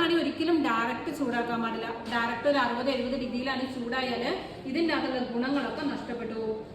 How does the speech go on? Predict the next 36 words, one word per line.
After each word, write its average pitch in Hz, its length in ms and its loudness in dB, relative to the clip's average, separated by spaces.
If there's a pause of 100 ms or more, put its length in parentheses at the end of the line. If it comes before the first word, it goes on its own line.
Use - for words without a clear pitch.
(120)
ഇത് 370 180 2
ഡബിൾ 311 200 2 (120)
ലെയറാണ്. 254 460 0
ഇതിൻ്റെ 277 220 2
ഉള്ളിൽ 269 200 0
ഒരു 269 140 0
ഇന്നർ 285 260 2
ലെയർ 247 220 2
ഉണ്ട്, 240 140 0
ഇത് 269 140 0
ഔട്ടർ 226 260 -4
ലെയറാണ്. 220 360 2 (340)
ഈ 359 60 0 (100)
ഔട്ടർ 302 240 2
ലെയർ 269 140 2 (100)
ഫുള്ളും 269 400 0
വെള്ളമാണ്, 240 360 4
ഇതിൻ്റെ 247 240 -2
ചുറ്റിലും 269 360 -2
വെള്ളമാണ്. 240 400 0 (360)
ഈ 285 100 2
വെള്ളത്തിന് 294 420 2
നമ്മളൊരു 277 320 4
അമ്പത്തേഴ് 254 540 2
ഡിഗ്രിയിൽ 226 300 -2 (120)
ചൂടാക്കും. 226 500 -2 (240)
അപ്പൊ - 140 -8
ഇതിൻ്റെ 359 220 6
അകത്ത് 285 280 2
ലെയർ 269 160 2 (120)
ചൂടായി 240 400 2
അതിൻ്റെ 254 260 0
അകത്ത് 254 260 0
തേൻ 240 240 2
ഒരു 277 80 2 (120)
നാൽപത്, 240 360 0